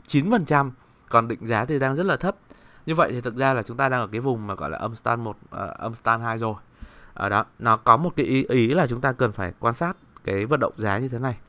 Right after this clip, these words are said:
từ phía góc độ của thị trường Việt Nam và góc độ, à, thị trường toàn cầu, nó có sự khác nhau. À, thật ra thì ở trong, à, à, các cái review về thị trường nói chung thì các bạn ở bên, à, Finasat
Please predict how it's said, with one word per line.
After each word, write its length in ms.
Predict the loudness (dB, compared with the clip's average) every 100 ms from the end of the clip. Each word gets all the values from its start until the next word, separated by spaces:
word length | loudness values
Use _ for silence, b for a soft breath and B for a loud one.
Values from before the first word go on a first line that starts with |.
| _ -20 -20 4
từ 420 | 8 10 8 6
phía 280 | 4 4 4
góc 160 | 4 6
độ 160 | 4 4
của 60 |
thị 80 | -8
trường 180 | -4 -4
Việt 100 | 0
Nam 220 | 0 0
và 60 | -4
góc 180 | -6
độ, 160 | -4 -4 -4 -4
à, 100 | -2
thị 100 | -4
trường 200 | -6 -6
toàn 140 | -6
cầu, 220 | -2 -2 -2 -10 _ -2
nó 100 | -2
có 80 | -2
sự 140 | -6
khác 160 | -6 -2
nhau. 180 | -2 -2 -8 -20 -20 -20 _ -20 _ _ _ _ _ _ -20 B B B B B
À, 180 | 0 2
thật 140 | 2
ra 220 | 6 6 6
thì 160 | 4
ở 100 | 4
trong, 340 | 4 2 0 2
à, 320 | 2 2 0 -4 -12 -18 -18 b b b
à, 280 | -2 0 0 2
các 260 | 0 0
cái 280 | 2 4 4
review 460 | 4 4 8 8 8
về 100 | 4
thị 120 | 2
trường 180 | 0 0
nói 100 | 2
chung 260 | 2 2
thì 180 | 0 -2
các 200 | -2 2
bạn 180 | 4 4
ở 60 | 2
bên, 260 | 0 0 -2
à, 120 | -2 -2
Finasat 380 | -4 -2 -4